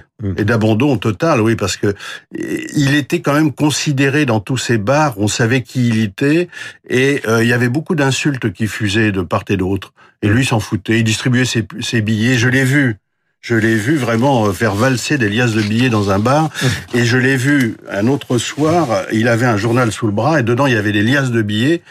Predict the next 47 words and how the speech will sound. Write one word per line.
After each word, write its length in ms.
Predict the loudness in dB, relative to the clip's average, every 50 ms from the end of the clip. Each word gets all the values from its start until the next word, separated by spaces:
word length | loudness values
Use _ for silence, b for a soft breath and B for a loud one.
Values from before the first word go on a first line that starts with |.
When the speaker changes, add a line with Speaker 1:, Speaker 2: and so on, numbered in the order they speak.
| B B
Speaker 1:
Mmh. 100 | 0 0
Speaker 2:
qu'il 100 | 0 0 0
distribuait 420 | -2 -2 -2 -2 0 2 2 2
à 20 |
des 160 | 2 2 0 0
inconnus 380 | 0 0 0 0 0 0 0
qui 60 | 0
étaient 160 | -4 -4 -4 -4
très 180 | -2 -2 -2
surpris, 500 | -2 -2 -4 -6 -4 -2 0 0 0 0 -2
qui 120 | -2 -2
ne 60 | -2
savaient 200 | 0 0 2 2
même 180 | 2 2 0 0
pas 120 | -2 -4 -4
qui 140 | -2 -4
était 180 | -4 -2 -2 -2
Bacon. « 320 | -2 -2 -2 -2 0 2
Speaker 1:
J'ai 200 | 2 2 2 2
hérité 400 | 2 2 2 2 0 0 2 2
à 20 | 2
la 120 | 2 0 0
fois 160 | 0 -2 0
du 120 | 0 0
talent 260 | 0 2 2 2 4
de 40 | 4
ma 140 | 4 2 4
mère, 400 | 4 2 4 4 2 2 2 0
hein, 120 | 0 0 0
pour 180 | 0 0 2
dépenser 400 | 2 2 2 2 0 0 0 0
de 40 | 0
l'argent 580 | 0 0 0 0 2 2 2 2 2 2 0 0
et 120 | 0 0
du 140 | 2 2 2
don 180 | 2 4 4 4
de 40 |
mon 200 | 4 4 4 2
père 240 | 2 2 2 2 2
pour 160 | 0 0 0
ne 60 | 0 0
pas 140 | 2 2
en 120 | 2 2 2
gagner », 360 | 2 2 2 4 4 2 2
disait 240 | 2 0 0 0 -2
Francis 420 | -2 0 0 0 0 0 -2 0 0
Bacon, 320 | 2 0 2 2 2